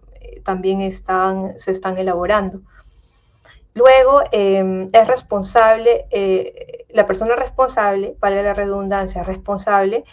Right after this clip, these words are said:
del etiquetado correcto de acuerdo a esta nueva ley mocra que va a entrar en vigencia el,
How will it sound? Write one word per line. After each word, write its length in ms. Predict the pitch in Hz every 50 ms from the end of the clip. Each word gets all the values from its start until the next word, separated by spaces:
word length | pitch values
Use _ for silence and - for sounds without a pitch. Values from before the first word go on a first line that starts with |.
| _ _ _ _ _
del 300 | - 190 214 220 214 214
etiquetado 880 | 208 196 190 196 190 196 190 185 190 190 185 185 185 185 196 208 - - _ _
correcto 640 | - 196 185 185 190 202 214 220 202 - - 233 233
de 100 | 202 180
acuerdo 480 | 175 - - 202 196 185 196 202 196 -
a 160 | - 196 180 180
esta 300 | 185 185 - - 196 190
nueva 340 | 185 190 185 180 175 175
ley 220 | 175 185 190 190 185
mocra 440 | 190 226 247 233 - 190 185 190 -
que 140 | - 185
va 100 | 180 180
a 40 | 180
entrar 240 | 175 175 - 190 185
en 100 | 190 190
vigencia 580 | 190 185 - - 190 185 185 - - 196 190 -
el, 360 | - 196 185 185 185 196 202